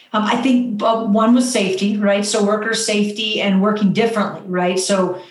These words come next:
what does that look like when a worker is not able to assess a child or a family in the same way, right? Not in person, maybe virtually.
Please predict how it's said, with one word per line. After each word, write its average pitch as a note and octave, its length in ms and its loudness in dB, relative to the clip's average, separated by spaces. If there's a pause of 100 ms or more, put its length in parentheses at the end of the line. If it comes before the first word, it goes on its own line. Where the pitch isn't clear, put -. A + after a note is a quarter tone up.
(220)
what G#3 140 2
does A#3 160 2
that G3+ 300 0
look G3+ 240 0
like F#3 260 -2
when F#3 180 0
a F3+ 80 0
worker F3+ 400 0
is E3+ 160 0
not F3+ 380 -2
able F3 320 0
to F3 520 -2
assess G#3 460 -2
a G#3 60 -2
child F3 460 0
or F3 100 2
a E3 100 -2
family F3+ 400 0
in E3 80 0
the E3+ 80 0
same F3 340 0
way, G3+ 260 2
right? F3 340 -4
Not F3 220 0
in F#3 100 2
person, G3 480 -2
maybe E3+ 280 -2
virtually. F3+ 760 -2